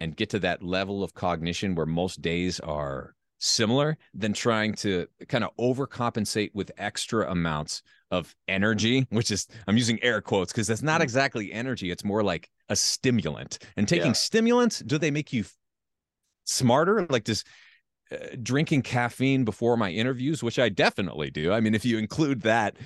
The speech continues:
Speaker 1: if drinking coffee or, or a little bit of tea or something, if you include that as a performance enhancer, then I'm a big fan of performance <laughs> enhancers 'cause I
Speaker 2: <laughs>
Speaker 1: love coffee,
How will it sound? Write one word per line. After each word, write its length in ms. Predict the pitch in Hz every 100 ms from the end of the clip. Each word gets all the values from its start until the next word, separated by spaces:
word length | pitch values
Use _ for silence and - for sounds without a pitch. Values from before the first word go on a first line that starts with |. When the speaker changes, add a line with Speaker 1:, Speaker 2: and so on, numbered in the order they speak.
| -
Speaker 1:
if 200 | 104 101 110
drinking 320 | 123 117 98
coffee 580 | - 87 85 98 92 87
or, 180 | 80 - _
or 80 | -
a 20 |
little 220 | 95 104 87
bit 140 | 90
of 100 | 78
tea 380 | - 107 101 90
or 80 | 85
something, 400 | - 82 80 76 _
if 120 | - 135
you 120 | 127
include 540 | 110 - 165 165 127
that 320 | 101 107 101
as 140 | 101 95
a 40 |
performance 640 | 92 101 - 104 101 90
enhancer, 640 | 87 73 82 92 - 76 67 - - _
then 320 | - 95 85 85
I'm 140 | 104 85
a 40 |
big 240 | - 110 110
fan 260 | - 73
of 80 | 65
performance 560 | - - 80 69 - -
<laughs> 40 |
enhancers 720 | 262 202 196 160 - 135 165
'cause 160 | 160 135
I 80 | 113
Speaker 2:
<laughs> 140 | 110
Speaker 1:
love 140 | 101 -
coffee, 540 | - 104 - 107 101